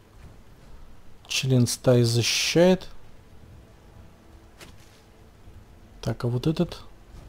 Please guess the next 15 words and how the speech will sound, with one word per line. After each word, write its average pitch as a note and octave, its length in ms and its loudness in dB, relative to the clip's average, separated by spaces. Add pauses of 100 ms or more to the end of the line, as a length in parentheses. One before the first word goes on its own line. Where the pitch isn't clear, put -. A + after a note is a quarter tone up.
(960)
Этот B2 220 -6
ничего C#3 300 2
не B2 120 6
делает, D#3+ 440 2
но C3 80 2
мы C#3+ 120 2
щас - 300 0
ему C3+ 240 0 (380)
вот B2 180 -2
такую C3+ 280 0
команду A#2 420 0
дадим. A#2 360 -2 (1900)
Э, C#3+ 320 -2
сбор B2 460 2 (520)
мусора. A#2+ 540 0